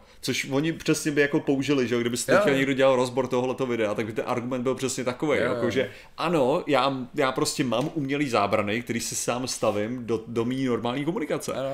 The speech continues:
Speaker 2: jo.
Speaker 1: abych prostě jako hleděl na věci, řekněme, nějak kriticky a tak, no.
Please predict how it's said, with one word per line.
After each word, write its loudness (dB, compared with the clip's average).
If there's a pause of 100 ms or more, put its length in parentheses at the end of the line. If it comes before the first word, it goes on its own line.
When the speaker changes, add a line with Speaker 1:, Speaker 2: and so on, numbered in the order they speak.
(100)
Speaker 2:
jo. -14 (100)
Speaker 1:
abych 0
prostě 0
jako 2
hleděl 2
na 0
věci, 0
řekněme, -6
nějak -6
kriticky -6
a -6
tak, -8
no. -18